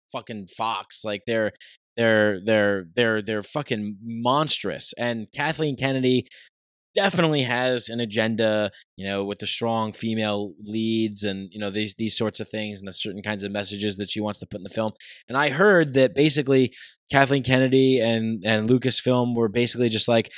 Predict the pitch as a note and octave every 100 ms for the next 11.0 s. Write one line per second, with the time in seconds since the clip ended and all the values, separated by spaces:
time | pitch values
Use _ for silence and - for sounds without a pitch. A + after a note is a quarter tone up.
0 | - - A2+ D3 D3 D#3+ C#3 - C#3+ D3
1 | C3+ - G#2+ B2 A#2 A2+ G2 B2 A2 -
2 | _ _ _ _ B2 B2 A#2 A2 A2 A#2+
3 | B2 G#2+ A2+ A#2 B2+ C3 A#2+ G#2 C3 B2+
4 | A#2 - A#2+ A#2 G#2+ A2 A2+ B2 G#2+ G2
5 | - - - A2 A#2 A#2 A2+ A#2+ A2+ A2
6 | - A#2 A#2+ A2+ A#2+ A#2 A2+ G#2 A2+ C3+
7 | C#3 B2+ A2+ C3 B2+ A#2+ A#2+ A#2 B2+ C3+
8 | A#2+ A2+ G#2+ A2+ A2 A2 A2+ B2 G#2+ -
9 | A2+ A2+ A2+ A2+ A2 - A2 G2 F#2+ G2
10 | - G#2 F#2 F2+ E2+ _ _ - A2+ F#2+